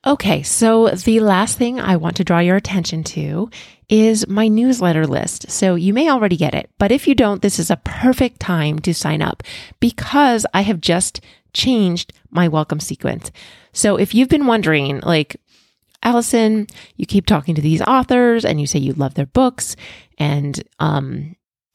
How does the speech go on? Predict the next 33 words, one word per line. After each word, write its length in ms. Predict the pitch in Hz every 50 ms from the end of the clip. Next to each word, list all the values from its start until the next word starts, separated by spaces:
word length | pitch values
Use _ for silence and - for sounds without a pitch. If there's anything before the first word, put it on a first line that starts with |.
| -
you 180 | - 180 185 180
know, 340 | 156 151 143 135 131 - -
which 480 | - 147 151 160 220 277 - - - -
ones 300 | 226 220 220 226 214 196
do 120 | - -
you 120 | 180 170 - -
actually 440 | - 127 - - - - 175 170
love 240 | 165 147 135 - - -
the 80 | -
most?" 720 | 139 147 160 214 233 185 123 - 185 240 - - - - - - - - - - _ _ _ _ _
Well, 440 | 170 202 202 185 185 180 175 - -
this 380 | - 170 160 202 262 311 - -
is 200 | - 247 233 185
one 240 | 160 165 156 151 156
way 400 | 147 143 135 131 127 131 147 - - -
you 320 | 151 147 147 147 147 147
can 220 | - - - 175 156
find 260 | - - 165 165 175
out. 320 | 269 320 349 - - - - - - - - - _ _
You 160 | - 180 175
can 180 | - - 196 208
sign 240 | - - 170 151 156
up 200 | 151 156 - -
for 300 | - - - 143 131 139 -
my 140 | - 156 156
newsletter, 540 | 151 147 147 139 - 127 113 - - - - - - - - - - _ _
and 480 | 180 180 175 175 170 165 165 160 - - _ _ _ _ _
you 180 | - 170 175 185
will 180 | 180 202 240 247
receive, 720 | 277 294 - - - - 185 170 156 139 135 143 160 - - - - - _ _ _ _ _
um, 320 | - 175 165 147 147 151 -
like, 200 | - 185 190 -
an, 120 | 220 214